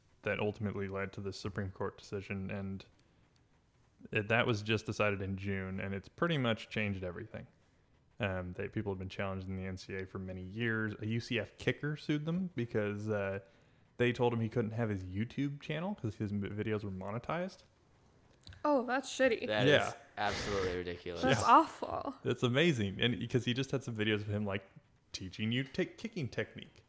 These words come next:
Speaker 2: Mm,
Speaker 1: And it was
Speaker 2: mm-hmm.
Speaker 1: just like, okay.
Speaker 2: So they weren't allowed to make money off of anything football related?
Speaker 1: Nothing.
Speaker 3: Yeah.
Speaker 1: Nothing related to your sport.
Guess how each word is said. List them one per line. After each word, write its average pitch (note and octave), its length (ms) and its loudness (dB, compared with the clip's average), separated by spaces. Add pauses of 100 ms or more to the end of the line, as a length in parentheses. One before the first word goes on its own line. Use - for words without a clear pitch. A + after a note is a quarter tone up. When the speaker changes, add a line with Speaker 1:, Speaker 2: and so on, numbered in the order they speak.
(240)
Speaker 2:
Mm, A3+ 520 4
Speaker 1:
And G#3+ 120 4
it G#3 100 6
was G#2+ 160 4
Speaker 2:
mm-hmm. G#2+ 120 4
Speaker 1:
just - 120 -4
like, F#2+ 340 0
okay. A#2+ 380 4
Speaker 2:
So C4+ 80 10
they C4 160 12
weren't C4+ 220 12
allowed A#3+ 300 10
to B3+ 100 2
make A#3 160 6
money A3+ 240 6
off G#3+ 100 4
of G3+ 220 -6
anything G#3+ 500 2
football A3 460 2
related? A3+ 420 2
Speaker 1:
Nothing. - 520 2
Speaker 3:
Yeah. F3 120 0
Speaker 1:
Nothing B2 340 4
related G#2+ 380 2
to - 80 -8
your F#2+ 80 -6
sport. - 320 -10